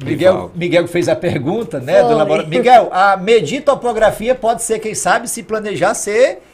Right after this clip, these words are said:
Speaker 1: implantar o primeiro laboratório aqui, né, de análise de
Speaker 3: Pois é,
Speaker 1: solo,
Speaker 3: quem
Speaker 1: enfim,
Speaker 3: sabe?
Speaker 1: aqui no Cariri. A gente tem recebido, Rivaldo, muita pergunta às pessoas em re-, em relação à questão de variedades de capim, né?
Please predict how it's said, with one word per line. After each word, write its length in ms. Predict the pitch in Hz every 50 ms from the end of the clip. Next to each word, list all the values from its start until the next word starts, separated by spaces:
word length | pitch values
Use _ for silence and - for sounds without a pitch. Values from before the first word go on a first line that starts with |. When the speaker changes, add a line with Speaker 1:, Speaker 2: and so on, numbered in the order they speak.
| _ _ _ -
Speaker 1:
implantar 580 | 190 220 - 208 220 208 170 - 190 190 233
o 60 | 269 -
primeiro 440 | - 180 185 151 151 190 240 240
laboratório 760 | 240 220 202 139 180 185 175 160 - - - 156 156 156 160 143
aqui, 280 | 131 - - 156 214
né, 220 | 208 170 156 185 226
de 260 | 202 143 170 180 170
análise 520 | 151 135 120 123 143 175 185 170 139 151
de 60 | -
Speaker 3:
Pois 120 | 127 123 117
é, 60 | 220
Speaker 1:
solo, 200 | 147 147 170 165
Speaker 3:
quem 140 | - - 247
Speaker 1:
enfim, 160 | - 147 -
Speaker 3:
sabe? 480 | 247 233 214 196 185 180 175 185 185 185 - - - _
Speaker 1:
aqui 300 | - 151 147 147 - 175
no 100 | 175 190
Cariri. 460 | 180 - 196 208 202 196 147 113 - - - - - - - -
A 60 | - 185
gente 220 | - 294 - - - - - _
tem 140 | - 185 185
recebido, 760 | 170 185 175 - 160 131 - 190 196 - 117 107 104 95 - - -
Rivaldo, 460 | 107 123 120 165 180 156 123 107 110
muita 800 | 101 107 127 151 202 285 330 - - - 175 143 120 120 139 - _
pergunta 440 | 143 123 117 110 143 175 175 - 151
às 120 | 139 -
pessoas 440 | - 156 139 - - 165 175 160 131 160
em 20 |
re-, 220 | 160 185 196 185 -
em 80 | - 175
relação 280 | 175 202 185 - 196 185
à 20 |
questão 300 | - 202 - - 196 196
de 100 | 156 185
variedades 1000 | 185 143 147 220 254 254 254 240 220 156 165 165 185 214 220 180 226 240 196 180 160
de 380 | 147 147 196 220 233 247 262 - _ _ _ _ _
capim, 420 | - 240 247 - 214 170 143 107 - - _ _ _ _ _ _ _ _ _ _ _ _ _ _ _
né? 320 | 151 151 135 156 233 285